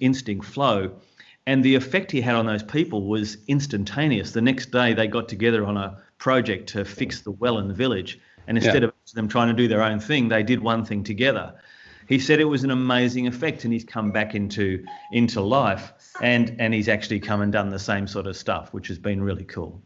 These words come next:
Speaker 1: And that's, that's his moment of self-truth.
Speaker 2: That's cool. Powerful tool. I like it.
Speaker 1: Yeah,
Speaker 2: Um,
Speaker 1: yeah.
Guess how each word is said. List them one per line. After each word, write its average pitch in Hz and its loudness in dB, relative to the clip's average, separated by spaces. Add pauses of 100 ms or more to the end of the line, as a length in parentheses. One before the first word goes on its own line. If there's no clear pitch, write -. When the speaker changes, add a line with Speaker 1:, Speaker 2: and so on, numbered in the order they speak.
Speaker 1:
And 101 0
that's, 110 0
that's 120 0
his 110 0
moment 98 -2
of 90 -8
self-truth. 90 -8 (260)
Speaker 2:
That's 101 2
cool. 135 6
Powerful 110 2
tool. 127 0
I 101 -2
like 110 0
it. 110 -2 (540)
Speaker 1:
Yeah, 110 2
Speaker 2:
Um, 90 -10
Speaker 1:
yeah. 123 -2